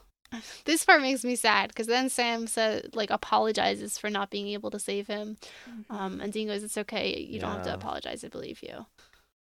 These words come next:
Speaker 2: Yeah. <sighs> Um,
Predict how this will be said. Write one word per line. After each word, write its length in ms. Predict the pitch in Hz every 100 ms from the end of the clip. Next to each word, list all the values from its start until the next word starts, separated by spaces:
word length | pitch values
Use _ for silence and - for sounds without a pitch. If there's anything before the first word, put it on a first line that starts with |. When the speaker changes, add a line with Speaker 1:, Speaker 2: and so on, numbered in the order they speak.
| _ _ _ _ _ _ _ _
Speaker 2:
Yeah. 460 | 233 190 180 175 196 _ _ _ _ _ -
<sighs> 60 | 247 285 240 220 - _ _ _
Um, 540 | 233 226 214 202 190